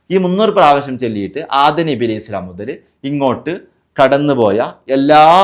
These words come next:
മുസ്ലിമീങ്ങളുടെ ഹലറത്തിലേക്കും നമ്മൾ സമർപ്പിക്കുക, ഹദിയ ചെയ്യുക. അത് വലിയ പുണ്യകരമാണ് ഇൻഷാ അല്ലാഹ്. അപ്പോൾ സുബ്ഹാനല്ലാഹി വബിഹംദിഹി എന്നുള്ളത് മുന്നൂറ് പ്രാവശ്യം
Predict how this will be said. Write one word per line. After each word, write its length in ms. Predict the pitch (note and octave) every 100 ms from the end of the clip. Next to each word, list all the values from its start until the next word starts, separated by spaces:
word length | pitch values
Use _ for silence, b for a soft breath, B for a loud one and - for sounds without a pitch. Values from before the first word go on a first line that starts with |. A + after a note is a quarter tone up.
| - D3+
മുസ്ലിമീങ്ങളുടെ 840 | C3 C3+ B2+ A#2+ A#2 G#2+ G2 A2 E3+ _ _ _ _ _ -
ഹലറത്തിലേക്കും 800 | C3+ C3 B2 A#2 G2+ F#2 - F#3+ - _ _ _ _ -
നമ്മൾ 200 | C3+ C3 C3 -
സമർപ്പിക്കുക, 600 | C#3 C3+ C3+ B2+ G2 G2+ - -
ഹദിയ 320 | C3 B2+ E3 -
ചെയ്യുക. 240 | G#2+ F#2 - -
അത് 120 | C#3 - -
വലിയ 320 | B2 B2 B2+ E3
പുണ്യകരമാണ് 640 | B2 A2 G#2+ F#2+ G2 G2+ D2+ _ A#2+
ഇൻഷാ 200 | - F#2
അല്ലാഹ്. 220 | E2+ E2 - _
അപ്പോൾ 140 | D#3 D3
സുബ്ഹാനല്ലാഹി 840 | B2 A#2+ C3+ C#3 A#2 G2+ G2 G2+ D3+ -
വബിഹംദിഹി 760 | A#2 G2+ G2 A2 G2 G2+ - D#3 - _ _ _ D#3+
എന്നുള്ളത് 340 | D#3+ C#3 B2+ D3
മുന്നൂറ് 320 | C3+ D3 E3+ D#3
പ്രാവശ്യം 400 | B2 G#2 G2+ B2+